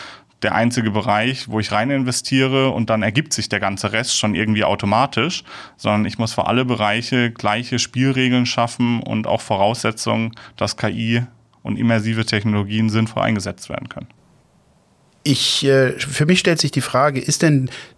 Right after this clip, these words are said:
Speaker 2: die entwickelte Hierarchie, die ein Unternehmen bis heute aufgebaut hat im Asset Management, ist das denn zukünftig auch noch hilfreich, wenn ich K-I-Systeme einsetze und, äh, künstliche Intelligenz für mein Portfolio-Management vorantreibe?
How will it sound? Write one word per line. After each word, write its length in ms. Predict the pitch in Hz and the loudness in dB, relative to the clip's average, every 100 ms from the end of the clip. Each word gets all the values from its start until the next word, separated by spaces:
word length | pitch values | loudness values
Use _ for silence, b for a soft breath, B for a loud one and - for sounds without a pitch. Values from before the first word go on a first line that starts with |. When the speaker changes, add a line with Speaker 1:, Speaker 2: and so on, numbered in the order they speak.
| - | -6
Speaker 2:
die 400 | 135 139 127 120 - - - | 2 4 4 2 -6 -6 2
entwickelte 800 | 123 120 123 185 202 185 190 143 | 2 2 2 4 4 2 2 2
Hierarchie, 680 | 127 135 110 110 - 208 | 4 4 2 0 0 2
die 180 | 170 139 | 2 2
ein 120 | 117 | 2
Unternehmen 720 | 110 117 117 110 143 160 147 135 | 2 0 0 0 2 2 2 2
bis 260 | 123 - | 0 2
heute 240 | 123 113 135 | 0 2 2
aufgebaut 480 | 180 - 143 131 | 0 0 2 2
hat 160 | 123 117 | 2 0
im 160 | 113 - | 0 -2
Asset 320 | 117 113 117 | -2 -4 -2
Management, 720 | 113 110 - 127 117 - - B B B - | -2 -2 -4 -4 -2 -2 -6 B B B 0
ist 240 | 156 - | 0 2
das 180 | 147 139 | 2 2
denn 160 | 135 123 | 2 0
zukünftig 760 | - 170 170 156 - 127 - | 0 -2 0 -2 -2 -6 -2
auch 60 | 117 | 0
noch 220 | 113 - | 0 -2
hilfreich, 720 | 151 165 156 147 127 117 123 | -2 -2 0 2 2 0 -2
wenn 120 | 120 | 0
ich 180 | 120 - | 0 -2
K-I-Systeme 880 | - 117 131 123 123 - 117 113 - | -8 -4 -2 0 0 -2 -2 -4 -2
einsetze 720 | 123 147 139 127 - 117 110 B B B B B | 0 2 2 0 0 -2 -2 B B B B B
und, 880 | 120 120 120 117 113 117 - - - | 2 4 6 4 2 0 -2 0 2
äh, 260 | 117 113 113 | 2 2 2
künstliche 560 | - 123 120 131 117 123 | 0 0 -2 -4 -6 -2
Intelligenz 640 | 113 113 117 113 113 113 | -2 -2 -4 0 0 0
für 120 | - | -2
mein 180 | 117 110 | -4 -4
Portfolio-Management 1000 | - 107 117 117 113 113 107 - - 107 | -4 -6 -6 -4 -4 -4 -4 -6 -4 -4
vorantreibe? 760 | - 98 104 101 - 101 107 | -4 -6 -6 -8 -8 -6 -6